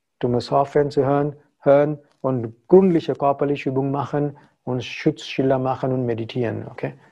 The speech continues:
Das ist sehr, sehr wichtig. So, da gibt unterschiedliche Niveau, was man hört, was man nicht hört. Dass, wenn man praktiziert die Hingabe und Herz entwickelt,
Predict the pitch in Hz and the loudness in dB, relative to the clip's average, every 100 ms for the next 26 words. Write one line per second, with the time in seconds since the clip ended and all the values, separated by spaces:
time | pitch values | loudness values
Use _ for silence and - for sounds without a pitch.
0 | _ _ - 113 - 120 110 110 117 113 | _ _ -6 -6 0 0 2 0 -2 -4
1 | - - - _ - - _ _ _ - | -8 -8 -12 _ -20 -20 _ _ _ -6
2 | 120 113 120 139 - _ _ _ _ _ | -2 -2 -4 -10 -14 _ _ _ _ _
3 | _ _ _ _ - 117 113 - 170 147 | _ _ _ _ -4 -2 -4 -2 0 2
4 | 139 139 123 120 127 113 127 127 123 117 | 0 -2 -2 -2 -2 -2 0 0 0 -2
5 | _ _ _ _ - 107 - 113 110 117 | _ _ _ _ -8 -8 -6 -8 -6 -6
6 | 110 - - 120 120 - - - - - | -6 -10 -10 -8 -8 -10 -12 -12 -16 -20
7 | _ _ - - - - - - - - | _ _ -18 -18 -18 -20 -20 -20 -20 -20
8 | - 151 143 135 - - 156 147 139 139 | -14 -2 0 0 -4 0 2 2 0 0
9 | 147 143 - 135 - 151 131 156 170 135 | 0 -2 -4 -2 2 2 2 2 4 4
10 | 123 123 139 - - - _ - - 131 | 4 0 -4 -8 -20 -20 _ -20 -6 -2
11 | 123 135 156 131 127 123 131 123 117 | 2 2 0 0 0 0 0 -2 -4